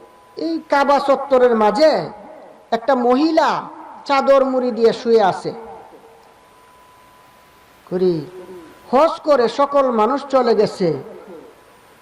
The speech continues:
যার যার বাড়ির উদ্দেশ্যে, শুধুমাত্র দেখা যায় একটা মহিলা, মহিলা মানুষ, তাও আবার বয়স্ক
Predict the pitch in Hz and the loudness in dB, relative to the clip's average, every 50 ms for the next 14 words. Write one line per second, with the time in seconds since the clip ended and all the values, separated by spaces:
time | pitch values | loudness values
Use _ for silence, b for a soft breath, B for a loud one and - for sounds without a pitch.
0 | _ _ _ _ _ _ _ _ _ - - 233 226 220 190 208 240 233 214 196 | _ _ _ _ _ _ _ _ _ -2 0 0 0 0 0 -2 -2 -2 0 0
1 | 220 220 214 208 208 196 175 160 156 196 180 - - 180 165 147 131 139 - - | 0 2 2 2 2 0 0 -2 -4 -4 -4 -4 -6 -6 -6 -6 -6 -10 -16 -20
2 | - - - 170 156 - - - - - - - - 254 247 247 302 320 320 320 | -20 -20 -20 -20 -20 -20 -20 -20 -20 -20 -20 -8 -6 -6 -4 0 0 0 0 0
3 | - 302 285 247 269 247 262 254 254 262 240 254 - 247 220 226 226 214 220 254 | 0 -2 0 0 0 0 0 0 0 0 0 0 -2 -2 2 2 2 2 2 0
4 | 262 262 262 233 196 165 151 - - - - - - - - - - 190 208 226 | 0 0 0 2 0 -2 -4 -6 -12 -16 -16 -18 -18 -18 -20 -12 -2 0 0 2
5 | 247 285 294 294 294 277 269 254 233 226 202 180 156 - - 135 127 123 117 - | 2 2 2 2 2 2 2 2 2 2 0 0 -2 -8 -14 -16 -18 -18 -18 -20
6 | - - - - - - - - 214 226 247 269 262 214 214 240 247 247 240 - | -20 -20 -20 -20 -20 -20 -4 0 0 2 2 2 0 2 2 2 2 2 2 0
7 | - - 208 190 151 | -6 -4 -4 -4 -4